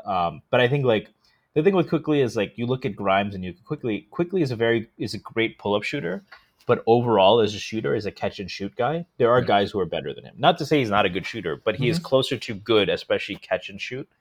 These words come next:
Speaker 2: Yeah.
Speaker 1: than he is great. What makes him great in that realm is the fact that he can be that accurate as a pull-up guy as well. He's, he's, I think, top ten in the league in pull-up shooting. You look at R J Barrett, uh, it's been up and down.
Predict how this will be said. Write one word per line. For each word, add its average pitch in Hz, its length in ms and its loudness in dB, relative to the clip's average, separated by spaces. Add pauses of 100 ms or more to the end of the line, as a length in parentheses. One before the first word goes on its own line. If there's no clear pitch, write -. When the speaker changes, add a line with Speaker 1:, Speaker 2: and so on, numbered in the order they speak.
(140)
Speaker 2:
Yeah. 110 160 -4 (220)
Speaker 1:
than 101 140 2
he 98 140 0
is 92 160 -6
great. 92 360 -8
What 123 120 0
makes 175 240 -2
him 139 80 -2
great 139 380 0
in 117 140 -6
that 104 300 2 (460)
realm 165 340 6
is 117 120 -4
the 117 100 -2
fact 113 280 2
that 101 100 -2
he 104 100 -6
can 90 180 -6
be 101 180 -2
that 92 180 6 (120)
accurate 92 460 -4
as 90 140 -2
a 85 60 -10
pull-up 90 360 -6
guy 78 200 -2
as 71 200 -12
well. 60 220 -10 (280)
He's, 107 200 -8
he's, 113 240 -6
I 104 80 0
think, 107 180 -6
top - 260 2
ten 110 140 -4
in 98 80 -4
the 92 80 -4
league 90 180 -6
in 80 120 -14
pull-up - 180 -12
shooting. - 240 -20 (480)
You 165 100 -2
look 170 140 2
at 170 60 2
R 127 160 4
J 131 180 2
Barrett, 110 480 2 (140)
uh, 117 200 4
it's 143 140 -4
been 165 160 -2
up 139 140 2
and 131 100 -2
down. 113 380 -2